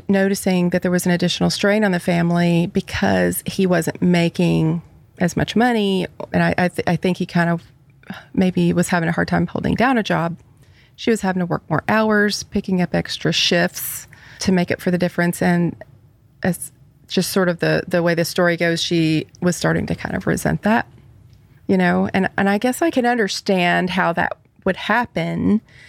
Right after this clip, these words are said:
Maybe you're infatuated with someone at first and everything seems great. Or maybe he, who knows, maybe he's just like, "Oh, I'm gonna," he's got all these big plans. "Oh yeah, I'm, I'm in this class. I'm gonna make all this kind of money." And electricians make, uh,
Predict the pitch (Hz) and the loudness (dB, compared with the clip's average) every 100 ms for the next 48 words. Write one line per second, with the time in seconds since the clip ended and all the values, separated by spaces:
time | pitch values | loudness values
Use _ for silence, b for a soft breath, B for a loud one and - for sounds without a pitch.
0 | B 208 190 196 180 180 190 196 - 233 | B 0 2 2 0 0 0 0 0 0
1 | 226 220 226 220 208 214 - 196 180 170 | 0 -2 0 2 0 -2 -4 0 2 2
2 | 202 - - - 185 180 190 190 185 190 | -2 -8 -12 -2 2 2 2 0 0 0
3 | 185 - 180 180 190 202 240 247 254 240 | 0 0 0 0 0 0 2 2 2 0
4 | - B B B - 247 233 - 196 202 | -2 B B B -2 2 2 0 0 0
5 | 208 196 196 180 180 - 240 240 214 208 | 0 0 -4 -2 -2 2 2 2 2 0
6 | 196 190 202 - 180 175 170 175 - - | -2 0 0 0 0 0 -2 -4 -4 0
7 | 277 262 254 254 - - 220 220 202 190 | 2 2 2 0 -2 -2 0 2 2 2
8 | 185 175 - 190 190 175 170 180 - 208 | -2 -8 -4 -2 0 0 -2 -4 0 2
9 | 202 202 196 190 180 175 180 175 - 175 | 2 -2 -4 0 0 0 -2 -2 -2 0
10 | 180 185 185 185 B B B B - 208 | 2 2 2 -2 B B B B 0 0
11 | 269 - 247 302 214 185 - 92 | 0 0 0 0 0 -2 -2 -2